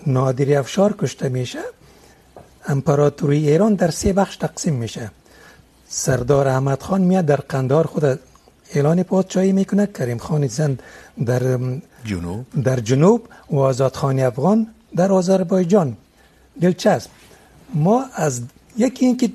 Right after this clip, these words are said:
Speaker 1: یک مشکلی که بین مورخین افغانستان به خصوص وجود داره، اینا روی منابعی که در زمان دولت، ایجاد دولت افغانستان و تاریخ سازی صورت گرفته قضاوت می‌کنن.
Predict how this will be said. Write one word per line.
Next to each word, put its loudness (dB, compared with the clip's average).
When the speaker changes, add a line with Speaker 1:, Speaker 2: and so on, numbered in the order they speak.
Speaker 1:
یک 2
مشکلی 0
که 0
بین 2
مورخین 0
افغانستان 0
به 2
خصوص -8
وجود -4
داره، 2
اینا 2
روی 4
منابعی 2
که -4
در 0
زمان 0
دولت، 0
ایجاد -4
دولت -2
افغانستان -2
و 2
تاریخ -4
سازی -2
صورت -6
گرفته -4
قضاوت -2
می‌کنن. -10